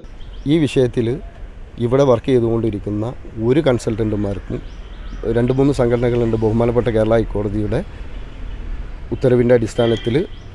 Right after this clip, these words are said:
നമ്മുടെ പൊതുജനങ്ങളെ കയ്യിൽ നിന്ന് ഓതറൈസേഷനോട് കൂടി വർക്ക് ചെയ്യുന്ന സംഘടനയിൽപ്പെട്ട മൂന്ന് സംഘടനയിൽപ്പെട്ട ജീ-, ഏഹ്, ജോലി ചെയ്യുന്ന ആളുകൾ ഇവിടെ ഉണ്ട്. ഈ ആളുകൾക്കൊന്നും ഇത്തരം കാര്യങ്ങളുമായിട്ട് യാതൊരുവിധ ബന്ധവുമില്ല.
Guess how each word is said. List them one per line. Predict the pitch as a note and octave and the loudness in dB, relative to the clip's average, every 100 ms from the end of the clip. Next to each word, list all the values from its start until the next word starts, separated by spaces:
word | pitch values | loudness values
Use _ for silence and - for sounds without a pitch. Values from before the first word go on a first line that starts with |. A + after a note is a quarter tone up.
| - - - A#2 | -16 -10 -2 0
നമ്മുടെ | A#2 A#2+ A#2 G#2+ - - - - - - - D#2+ - | 2 4 4 2 -2 -12 -12 -12 -14 -14 -10 -8 -2
പൊതുജനങ്ങളെ | B2 A#2+ B2+ B2+ C3 C3 - - | 0 2 4 6 6 4 2 -2
കയ്യിൽ | A#2+ A#2 A#2+ | 2 4 4
നിന്ന് | B2 C3+ A#2 | 2 4 4
ഓതറൈസേഷനോട് | A#2 B2+ B2+ C3 - C3 B2+ A2+ | 6 4 4 2 2 2 2 2
കൂടി | A#2+ B2 | 2 2
വർക്ക് | G2+ - A#2+ | 2 2 0
ചെയ്യുന്ന | G#2+ G2+ B2+ - - - - - | 2 0 -4 -6 -12 -14 -12 -2
സംഘടനയിൽപ്പെട്ട | A2+ A#2 A#2+ B2+ A#2+ A2 B2 B2+ | 0 2 2 2 2 2 2 4
മൂന്ന് | A2+ A#2 - - - - | 4 4 2 -4 -10 -4
സംഘടനയിൽപ്പെട്ട | A2 A2 A#2 A2 G#2+ A#2 A2+ | 0 2 2 0 0 0 2
ജീ-, | G#2+ - A2 | 0 0 0
ഏഹ്, | G#2+ G2+ G2+ - - | 0 0 0 -2 0
ജോലി | A#2+ A#2+ A#2+ | 2 2 2
ചെയ്യുന്ന | A#2+ A2 G2+ | 2 2 0
ആളുകൾ | G2+ G#2+ | -2 -2
ഇവിടെ | G2 F#2 | -2 -4
ഉണ്ട്. | F2 A#2+ - - - - C#3+ | -6 -6 -8 -14 -14 -4 2
ഈ | D#3+ | 4
ആളുകൾക്കൊന്നും | C3+ C#3 C#3 B2+ B2+ A#2+ C3+ - A2 | 6 4 2 2 2 2 0 -4 -6
ഇത്തരം | - B2+ C3 | 0 2 4
കാര്യങ്ങളുമായിട്ട് | A2+ A2+ A#2+ A2+ G#2+ G#2+ A2+ G#2+ | 2 2 0 0 0 -2 -4 -2
യാതൊരുവിധ | A2 A#2 D3 D#3 C#3 A#2+ A2 | 0 2 4 4 4 2 0
ബന്ധവുമില്ല. | G#2 G2 A2 F#2+ F2+ | 0 0 -2 -2 -2